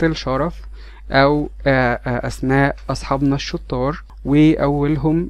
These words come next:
الأسماء هي ريماس، كنزي، مورا، يونس، بشرى، ريناد، محمد،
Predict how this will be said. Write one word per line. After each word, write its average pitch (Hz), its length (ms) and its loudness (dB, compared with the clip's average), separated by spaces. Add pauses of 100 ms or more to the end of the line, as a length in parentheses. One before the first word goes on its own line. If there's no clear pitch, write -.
الأسماء 139 580 0
هي 131 360 2
ريماس، 131 480 0 (580)
كنزي، 127 400 4 (880)
مورا، 147 480 6 (720)
يونس، 147 640 2 (520)
بشرى، 143 600 0 (540)
ريناد، 143 500 6 (800)
محمد، 147 560 4